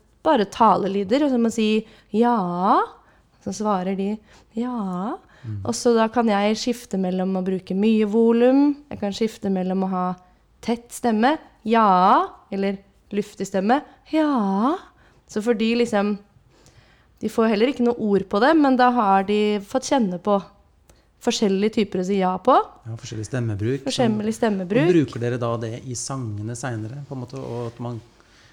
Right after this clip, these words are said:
Speaker 2: kan, er, altså, er det lov til å synge med luft, for eksempel?
Speaker 1: Ja, altså, da kan jeg jo, hvis vi skulle bruke det i, i en sang, så ville jeg nok liksom innlede med,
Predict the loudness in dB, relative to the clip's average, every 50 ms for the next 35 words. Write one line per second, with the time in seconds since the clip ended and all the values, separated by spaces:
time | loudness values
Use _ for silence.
0 | -20 -20 -16 -14 -14 -14 -12 -12 -12 -12 -12 -10 -10 -10 -10 -10 -12 -12 -10 -8
1 | -8 -8 -8 -8 -10 -12 -12 -10 -6 -4 -4 -2 -2 -2 0 0 0 -2 -2 -4
2 | -6 -4 -2 -2 0 0 0 0 0 0 -2 -4 -4 -6 -10 -14 -20 -16 -6 0
3 | 2 4 4 4 2 2 2 4 4 6 6 6 4 4 2 0 0 0 2 2
4 | 4 4 4 4 4 6 6 6 4 2 0 -2 -4 -4 -6 -4 -2 0 2 2
5 | 4 4 4 2 2 -2 -4 -4 -2 -2 -2 -2 0 0 0 0 0 0 0 0
6 | 0 0 0 -2 -2 -2 -4 -4 -6 -8 -6 -6 -4 -4 -4 -4 -4 -6 -4 -2
7 | 0 2 2 0 0 -2 0 0 2 2 2 2 4 4 2 2 2 2 2 0
8 | -2 -4 _ -2 -2 -2 0 -2 -2 -2 -2 -2 -2 -2 -2 -4 -4 -4 -2 -2
9 | -2 -2 -4 -4